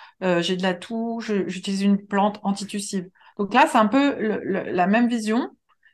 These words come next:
Et ça, voilà. Donc moi, j'ai commencé, euh, comme ça, on va dire. Et ça marche très bien. C'est-à-dire que, euh, il,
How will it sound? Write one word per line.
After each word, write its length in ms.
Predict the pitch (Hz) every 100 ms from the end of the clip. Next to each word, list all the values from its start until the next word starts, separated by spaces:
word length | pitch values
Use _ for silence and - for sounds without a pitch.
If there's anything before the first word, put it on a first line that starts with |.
| _ -
Et 160 | 185
ça, 460 | 202 - 240 302 311
voilà. 280 | 208 190 -
Donc 160 | 190 202
moi, 120 | 233
j'ai 180 | 262 226
commencé, 560 | 226 202 202 254 269 240
euh, 440 | 185 175 170 175 175
comme 160 | 226
ça, 220 | 214 175
on 60 | 160
va 120 | 165
dire. 200 | 165 160 - _ _ _ - - _ _ _ _ _ _
Et 280 | 208 208 208
ça 160 | 208
marche 320 | 196 208 - -
très 180 | -
bien. 280 | 190 214 220
C'est-à-dire 400 | 220 185 175 175
que, 100 | 175
euh, 400 | 170 160 165 165 165 175 196 185 - 185 - -
il, 220 | 196